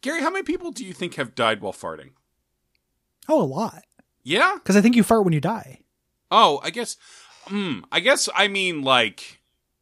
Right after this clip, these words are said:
Speaker 1: the cause
Speaker 2: Like,
Speaker 1: and
Speaker 2: died
Speaker 1: effect the
Speaker 2: of
Speaker 1: other way
Speaker 2: farting?
Speaker 1: around.
Speaker 2: Okay. Um,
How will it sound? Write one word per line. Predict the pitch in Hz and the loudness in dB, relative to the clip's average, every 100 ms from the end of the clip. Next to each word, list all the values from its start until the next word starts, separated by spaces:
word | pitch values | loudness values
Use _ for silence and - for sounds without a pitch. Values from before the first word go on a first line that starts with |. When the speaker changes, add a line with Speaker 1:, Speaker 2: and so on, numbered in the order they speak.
| _ _ _ _ _ _ _ _ _ _ _ _ _ _ _ | _ _ _ _ _ _ _ _ _ _ _ _ _ _ _
Speaker 1:
the | 135 | -6
cause | 135 165 160 | 4 6 6
Speaker 2:
Like, | |
Speaker 1:
and | 143 | 4
Speaker 2:
died | 151 156 | 4 4
Speaker 1:
effect | 151 | 4
the | 147 | 2
Speaker 2:
of | 165 | 2
Speaker 1:
other | |
way | 202 202 | 2 2
Speaker 2:
farting? | 254 | 2
Speaker 1:
around. | 285 76 73 _ _ _ _ _ _ _ _ _ _ _ _ _ _ _ _ _ _ _ _ _ 180 | 0 -6 -18 _ _ _ _ _ _ _ _ _ _ _ _ _ _ _ _ _ _ _ _ _ 0
Speaker 2:
Okay. | 165 147 135 - _ _ _ _ _ _ _ _ - | 0 0 -8 -16 _ _ _ _ _ _ _ _ -6
Um, | 214 226 226 226 | -2 0 2 0